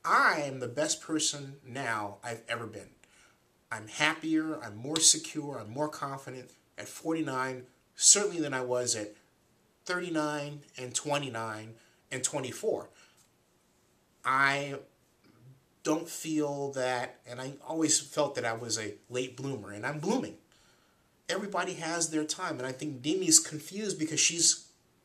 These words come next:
t-, has her time right now, but she's screwing it up because, okay, she's forty-nine. We get older. As my friend Emily said,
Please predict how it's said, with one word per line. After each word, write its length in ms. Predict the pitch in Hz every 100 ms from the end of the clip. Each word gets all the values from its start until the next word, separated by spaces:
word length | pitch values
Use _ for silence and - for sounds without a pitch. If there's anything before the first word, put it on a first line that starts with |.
| _
t-, 100 | - - - -
has 480 | 180 226 143 160
her 120 | - 127
time 360 | - 120 120
right 240 | 120 131 127
now, 380 | 220 294 139 - - - - _
but 200 | 175 165
she's 260 | - 190 -
screwing 340 | - 202 202
it 120 | 202
up 180 | 226 -
because, 560 | 196 190 185 185 - -
okay, 300 | 175 - 175
she's 220 | 165 190 -
forty-nine. 600 | 185 165 156 127 92 - - _ _ _ _ _ _ _
We 100 | 220
get 220 | 220 196
older. 260 | 175 135 117
As 180 | 135 156
my 100 | 151
friend 300 | - 170 139
Emily 280 | 156 160 147
said, 400 | - 135 135